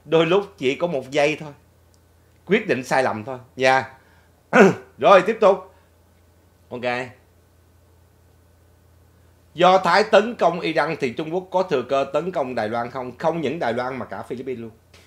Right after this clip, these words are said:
Không những Đài Loan mà có thể cả Philippines luôn. Nếu như cuộc xung đột của Iran và Do Thái bùng nổ và ảnh hưởng trên toàn cầu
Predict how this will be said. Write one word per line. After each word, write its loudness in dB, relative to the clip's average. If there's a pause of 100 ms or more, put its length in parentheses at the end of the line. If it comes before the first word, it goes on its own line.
(1600)
Không -2
những 0
Đài -2
Loan -2 (960)
mà -8
có -4
thể -2
cả -6
Philippines -10
luôn. -20 (1600)
Nếu 2
như -2
cuộc -8
xung -6
đột -6
của -4 (340)
Iran -4
và -4
Do -8
Thái -8
bùng -10
nổ -10 (120)
và -8
ảnh -10
hưởng -10
trên -8
toàn -12
cầu -16